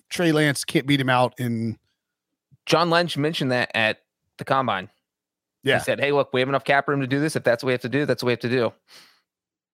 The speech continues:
Speaker 1: Yeah, I don't think that's, I don't think that's out of con-, I, I,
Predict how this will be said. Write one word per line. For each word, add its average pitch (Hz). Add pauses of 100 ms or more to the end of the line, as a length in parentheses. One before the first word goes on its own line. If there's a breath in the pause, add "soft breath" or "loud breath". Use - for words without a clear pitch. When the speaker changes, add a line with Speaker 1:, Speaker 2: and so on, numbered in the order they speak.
(440)
Speaker 1:
Yeah, 120
I 143
don't 170
think 156
that's, 135
I 143
don't 151
think 147
that's 135
out 127
of 120
con-, 123
I, 143
I, 156